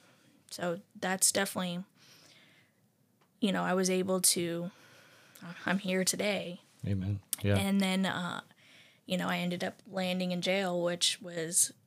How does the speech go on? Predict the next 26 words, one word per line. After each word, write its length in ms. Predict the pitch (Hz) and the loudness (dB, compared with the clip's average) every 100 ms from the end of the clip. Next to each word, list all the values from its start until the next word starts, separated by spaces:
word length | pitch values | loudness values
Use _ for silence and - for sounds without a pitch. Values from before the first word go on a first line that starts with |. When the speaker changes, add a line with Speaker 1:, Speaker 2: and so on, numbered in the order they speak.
| 185 | -16
Speaker 1:
definitely 440 | - 190 - 185 | -8 -8 -6 -6
God 320 | 180 170 175 180 | -4 -4 -6 -6
doing 320 | 175 170 175 | -10 -12 -6
for 160 | 180 | -6
me, 300 | 175 185 185 175 | -4 -8 -12 -12
like, 180 | 165 - _ _ - - | -14 -16 _ _ -20 -18
what 200 | 190 190 | -8 -4
I 40 | 170 | -4
couldn't 360 | - 185 180 | -4 -8 -10
do 100 | 185 180 | -12 -12
for 140 | - 180 | -6 -4
myself, 640 | 147 - - 147 202 - | 2 2 2 -2 -6 -10
because 300 | 185 190 180 | -10 -4 0
it 120 | 175 | 0
forced 460 | - - 185 180 - | -2 -4 2 2 2
me, 320 | 170 165 165 - | -2 -10 -16 -20
it 80 | - | -20
forced 400 | - 196 196 - | -4 0 2 0
me 140 | 170 | -2
to 100 | 175 | -4
be 160 | 170 156 | -4 4
still 640 | - - 175 175 170 208 _ _ - - - - _ _ _ | 4 4 -2 -4 -6 -12 _ _ -20 -20 -20 -20 _ _ _
and 560 | 190 180 175 180 170 156 _ | -6 -4 -4 -6 -12 -16 _
even 360 | 175 202 196 196 | -14 -12 -10 -4
just, 360 | 190 - - | 0 0 0
like, 200 | - 180 | -12 -14